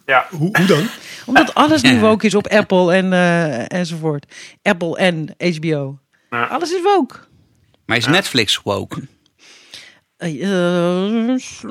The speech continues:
Speaker 3: iets minder.
Speaker 4: Minder, hè?
Speaker 1: Minder
Speaker 3: Ja,
Speaker 1: woke.
Speaker 3: iets minder.
Speaker 1: Ja.
Speaker 3: Dat zal nog wel komen, denk ik.
Speaker 2: Nou ja, Bridgerton was toch wel woke?
Speaker 3: Dat was hartstikke woke.
Speaker 2: Ja, dus dit, dit is een beetje woke als Bridgerton?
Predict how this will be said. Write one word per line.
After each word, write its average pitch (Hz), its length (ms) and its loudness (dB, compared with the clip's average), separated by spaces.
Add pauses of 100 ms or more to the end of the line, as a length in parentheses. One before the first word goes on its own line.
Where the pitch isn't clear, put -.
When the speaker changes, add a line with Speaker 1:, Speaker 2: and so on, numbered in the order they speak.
(260)
Speaker 3:
iets 277 160 -4
minder. 147 460 0
Speaker 4:
Minder, 123 420 -6
hè? 165 100 -8 (300)
Speaker 1:
Minder 147 200 0
Speaker 3:
Ja, 127 80 0
Speaker 1:
woke. 104 180 2
Speaker 3:
iets - 140 -10
minder. - 260 -14
Speaker 1:
Ja. 110 100 -4
Speaker 3:
Dat 165 100 -4
zal 220 100 2
nog 208 100 2
wel 175 100 0
komen, 143 320 -2
denk 127 180 -10
ik. - 180 -20 (360)
Speaker 2:
Nou 123 140 -16
ja, 131 120 -10
Bridgerton 135 460 -4
was 131 100 -4
toch 139 100 -6
wel 156 120 2
woke? 175 300 -6 (800)
Speaker 3:
Dat 247 120 -2
was 240 100 2
hartstikke 151 480 -2 (260)
woke. - 280 -16 (640)
Speaker 2:
Ja, 123 160 -18
dus 139 140 -8
dit, 180 220 0
dit 185 120 2
is 196 60 0
een 190 80 2
beetje 190 480 0
woke 202 220 0
als 151 100 -2
Bridgerton? 220 480 -2